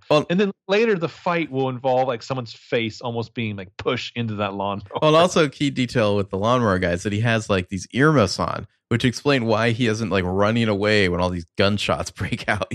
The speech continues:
Speaker 1: You know?
Speaker 2: Yeah, yeah. So they're watching before they jump in.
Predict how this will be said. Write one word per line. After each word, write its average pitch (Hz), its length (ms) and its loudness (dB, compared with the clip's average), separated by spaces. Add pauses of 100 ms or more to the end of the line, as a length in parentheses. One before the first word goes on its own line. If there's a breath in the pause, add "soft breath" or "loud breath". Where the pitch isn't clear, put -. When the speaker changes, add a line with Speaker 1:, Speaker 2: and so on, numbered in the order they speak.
Speaker 1:
You 123 120 -4
know? 107 220 -2
Speaker 2:
Yeah, 110 120 -6
yeah. 87 60 -14 (840 soft breath)
So 165 80 -2
they're 170 100 0
watching 160 540 0
before 120 200 -4
they 127 100 0
jump 117 280 -8
in. 98 220 -10